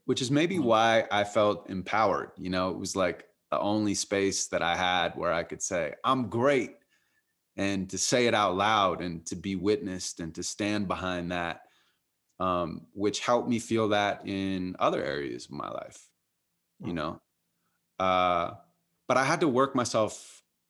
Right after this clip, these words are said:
Speaker 1: out of that because no one wants to hear how great you are when you're in your thirties. <laughs> You know, being great is, uh,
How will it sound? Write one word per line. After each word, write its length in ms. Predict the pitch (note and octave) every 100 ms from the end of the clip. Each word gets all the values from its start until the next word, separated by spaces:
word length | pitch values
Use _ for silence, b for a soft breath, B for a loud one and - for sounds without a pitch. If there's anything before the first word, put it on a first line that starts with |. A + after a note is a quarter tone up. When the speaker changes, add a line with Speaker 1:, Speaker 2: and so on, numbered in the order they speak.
| -
Speaker 1:
out 200 | A2 G#2
of 180 | F2 C#2+
that 360 | C2 G1+ -
because 500 | G2 - F#2 E2+ - - _ _ _ _ _ -
no 140 | A#2
one 180 | A2+ F#2+
wants 220 | E2+ E2
to 80 | F2
hear 180 | D#2+ E2
how 100 | D2+
great 320 | D2+ D#2+ D2+
you 140 | - D#2+
are 160 | D#2
when 120 | D2
you're 140 | D2 D2
in 80 | C2+
your 120 | -
thirties. 640 | F2+ D#2+ - - - - B B B B B2+ -
<laughs> 100 | G#3 - F#3 - - - - - - B B B B A2 G2 F#2 B
You 160 | - A#2+
know, 280 | B2 B2+ B2+
being 420 | A2+ A#2 F3+ D#3
great 380 | B2 B2+ B2+ A#2+
is, 200 | G#2+ G2
uh, 420 | G#2 G2+ F#2+